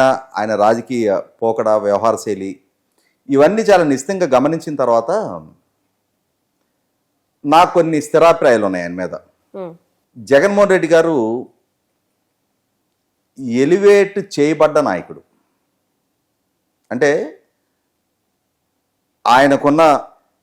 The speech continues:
Speaker 1: మీడియా సంస్థల, ఆ, వెన్నుదన్ను, ఆర్థిక వనరులు, వాళ్ళ నాన్నగారి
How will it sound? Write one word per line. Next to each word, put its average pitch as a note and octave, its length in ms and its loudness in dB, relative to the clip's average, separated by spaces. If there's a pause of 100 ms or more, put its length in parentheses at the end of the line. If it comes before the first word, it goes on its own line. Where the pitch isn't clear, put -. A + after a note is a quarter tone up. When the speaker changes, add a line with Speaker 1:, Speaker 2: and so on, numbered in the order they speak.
(460)
Speaker 1:
మీడియా C#3+ 380 2 (2750)
సంస్థల, C3 360 2 (840)
ఆ, G2+ 100 -2 (380)
వెన్నుదన్ను, A#2+ 480 0 (2250)
ఆర్థిక C3+ 400 2
వనరులు, G#2+ 460 0 (1600)
వాళ్ళ C#3+ 240 6 (120)
నాన్నగారి E3+ 400 4